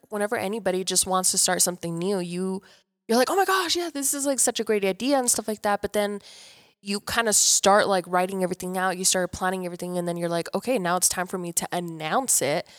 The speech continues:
to announce that this is what I'm doing." But then you almost become, like, a little bit self-conscious because, you know, like, it's something you've never done before. Like, everybody's so used to you just,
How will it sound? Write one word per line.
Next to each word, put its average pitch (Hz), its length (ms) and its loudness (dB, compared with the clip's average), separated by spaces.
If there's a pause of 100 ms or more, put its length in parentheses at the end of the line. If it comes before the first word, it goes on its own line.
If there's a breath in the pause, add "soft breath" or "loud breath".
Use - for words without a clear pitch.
(160 loud breath)
to 202 100 2
announce 175 520 0
that 175 160 -4
this 175 140 0
is 165 140 -2
what 160 100 -2
I'm 156 140 -4
doing." 170 540 -4 (380)
But 190 100 -4
then 220 120 4
you 269 80 6
almost 277 220 2
become, 254 320 -2
like, 233 140 -2
a - 40 -6
little 247 160 -8
bit - 140 -6
self-conscious 185 800 -2
because, 190 480 0 (680 soft breath)
you 330 120 0
know, 247 120 6
like, 226 300 2 (420)
it's 240 160 2
something 240 380 2
you've 214 140 -8
never 190 400 0
done 320 200 0
before. - 420 -8
Like, 190 180 2
everybody's 226 360 0
so 208 140 0
used 208 340 -2
to 202 80 -2
you 185 200 -4
just, 185 360 2